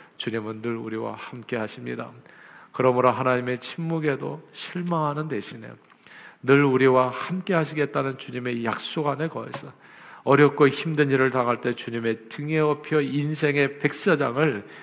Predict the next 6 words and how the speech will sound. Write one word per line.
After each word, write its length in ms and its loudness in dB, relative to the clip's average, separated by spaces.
믿음으로 680 2
통과하는 760 -6
저와 280 0
여러분들이 460 -2
다 160 -8
되시기를 640 -2